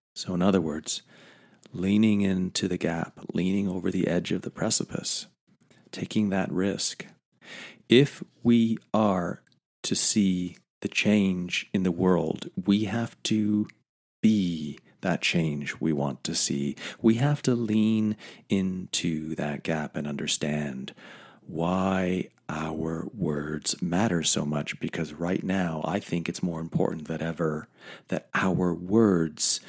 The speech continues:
make a difference in the hearts and minds of other people. And it's imperative that we use them in a way that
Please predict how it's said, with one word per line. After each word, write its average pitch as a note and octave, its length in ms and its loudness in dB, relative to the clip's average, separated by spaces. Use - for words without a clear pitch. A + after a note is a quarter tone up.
make E2+ 320 -2
a - 60 -4
difference - 840 -2
in E2+ 160 -2
the D#2 80 -2
hearts - 380 -2
and F2+ 100 0
minds D#2+ 340 -4
of D#2+ 120 -2
other D2+ 180 -6
people. - 600 0
And F2+ 180 0
it's - 240 -4
imperative G2+ 1000 0
that F2 220 -2
we F#2 120 -2
use G#2+ 420 2
them F2 200 -4
in D#2+ 80 -12
a E2 60 -10
way D#2 600 0
that F2+ 400 2